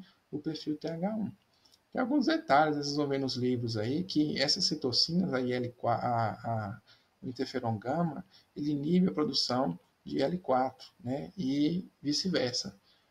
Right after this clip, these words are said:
Dessa forma, quando normalmente você desenvolve o perfil T H um, ele acaba suprimindo que você desenvolva também um perfil T H dois, até porque eles têm perfis muito distintos, tá?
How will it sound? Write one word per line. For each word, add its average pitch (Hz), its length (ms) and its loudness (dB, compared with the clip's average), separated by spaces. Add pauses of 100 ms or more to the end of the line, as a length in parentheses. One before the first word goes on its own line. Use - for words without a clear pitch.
(220)
Dessa 135 280 -2
forma, 165 400 4
quando 151 200 2
normalmente 139 480 2
você 135 100 0
desenvolve 127 460 0
o 117 40 -2
perfil 113 360 -4
T 113 100 -4
H 107 300 0
um, 151 260 -4
ele 143 120 0
acaba 151 360 2
suprimindo 180 800 0
que 156 100 -8
você 147 260 -4
desenvolva 147 560 -2
também 147 360 -2
um 147 80 -6
perfil 151 340 -4
T - 100 -12
H 170 240 -6
dois, 151 300 2
até - 160 -8
porque - 300 -10
eles 147 160 -2
têm 143 220 -8
perfis 139 420 -4
muito 139 260 -6
distintos, 165 640 -6 (380)
tá? 147 260 -4